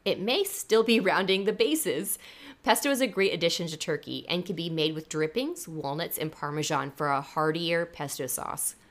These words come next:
Pesto is a great addition to turkey, and it can be made with basil, drippings, walnuts, and Parmesan for a heartier sauce. You can also just make traditional pesto in advance and freeze it,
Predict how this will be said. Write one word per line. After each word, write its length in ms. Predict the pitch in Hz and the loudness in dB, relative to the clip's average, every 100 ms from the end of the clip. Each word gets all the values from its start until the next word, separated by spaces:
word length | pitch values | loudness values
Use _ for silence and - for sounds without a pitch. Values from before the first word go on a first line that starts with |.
| _ _ _ _ - - - | _ _ _ _ -20 -18 0
Pesto 280 | 254 262 330 | 2 4 2
is 120 | 311 | 2
a 60 | 269 | 0
great 320 | 175 185 190 | 0 0 2
addition 320 | 185 180 - | 2 0 -2
to 80 | 170 | -2
turkey, 380 | 156 147 131 143 | -2 -4 -6 -4
and 80 | 151 | -4
it 80 | |
can 80 | 147 | -4
be 120 | 156 | -4
made 220 | 156 151 156 | 0 0 0
with 240 | 151 151 | -4 0
basil, 500 | 147 151 151 254 - - | 2 2 0 -2 -4 -8
drippings, 580 | 175 165 185 196 226 - - | -2 0 0 -2 -2 -8 -8
walnuts, 460 | 180 196 226 226 - | -4 0 0 -2 -2
and 180 | 202 226 | -2 -2
Parmesan 520 | 196 185 185 180 180 | -4 -2 0 0 0
for 160 | 180 180 | 0 -2
a 60 | |
heartier 400 | 202 143 143 135 | 0 -2 -2 -4
sauce. 500 | 156 - - - - - - - - - | -2 -2 -2 -4 -6 -10 -20 -20 -16 -6
You 100 | 175 | -2
can 120 | 190 | 2
also 360 | 160 190 190 214 | 6 6 6 2
just 440 | 185 - 214 - | 2 2 2 0
make 280 | 208 202 - | -2 -4 -4
traditional 420 | - 160 175 170 | -6 -2 -2 -2
pesto 380 | 156 151 - 156 | -4 -8 -4 -4
in 60 | 143 | -4
advance 420 | 139 196 359 - | -4 -2 -4 -4
and 120 | 311 | -6
freeze 320 | - 156 151 | -4 -4 -2
it, 180 | 196 202 | -4 -6